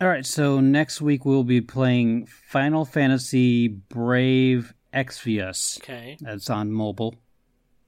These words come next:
Speaker 2: Okay. I've not heard of this. This scares me.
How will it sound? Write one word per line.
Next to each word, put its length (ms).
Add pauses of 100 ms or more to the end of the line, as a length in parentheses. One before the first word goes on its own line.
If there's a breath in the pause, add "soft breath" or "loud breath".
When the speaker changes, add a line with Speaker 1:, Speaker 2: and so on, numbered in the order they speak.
(440)
Speaker 2:
Okay. 640
I've 80
not 180
heard 240
of 140
this. 320
This 120
scares 680
me. 300